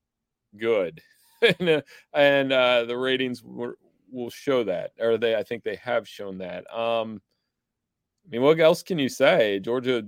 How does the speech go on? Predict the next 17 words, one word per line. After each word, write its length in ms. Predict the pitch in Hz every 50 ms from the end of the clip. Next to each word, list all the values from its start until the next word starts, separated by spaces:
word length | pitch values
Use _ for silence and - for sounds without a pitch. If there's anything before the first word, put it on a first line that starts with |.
| 113 -
winning 300 | 117 127 131 131 123 104
sixty-five 680 | - - 139 127 - - 127 - - 127 127 127 113
to 80 | 104
seven, 440 | 95 - 123 123 151 156 139 117 113
that's, 480 | 113 120 123 - - - - - _ _
that's 180 | - 104 117 - _ _
one 200 | - 135 151 147
we've, 240 | 143 139 123 110 - _ _ _ -
at 80 | 123 139
least 260 | 170 208 226 - -
we 140 | 175 165 160
haven't 240 | 190 190 170 139
seen 240 | 131 - - 190 180
one 180 | 170 165 165 151
like 220 | 151 156 147 -
that 180 | 156 151 139 107
before. 480 | 107 92 - 160 185 147 107 98 95